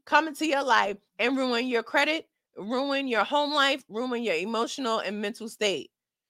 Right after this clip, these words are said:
We not out here adopting niggas in twenty twenty-one. We just not. We just not doing that. We just not doing that.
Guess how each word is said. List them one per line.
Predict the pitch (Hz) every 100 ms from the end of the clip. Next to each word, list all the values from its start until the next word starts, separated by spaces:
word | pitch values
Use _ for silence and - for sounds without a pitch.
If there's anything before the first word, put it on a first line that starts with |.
| _ _
We | 294
not | 370 392 -
out | 311 302
here | 320
adopting | 262 262 262 - 247
niggas | 226 220
in | 185
twenty | - 190 165
twenty-one. | - 139 123 80 - - _
We | 247
just | 262 254
not. | 349 294 147 - _ _ _ _
We | 214
just | 240 262
not | 277
doing | 254 214
that. | 135 - _ _ _ _ _ _ _ _ _ _ _ _ _ _ _ _ _
We | 214
just | 214
not | 214
doing | 170 127
that. | -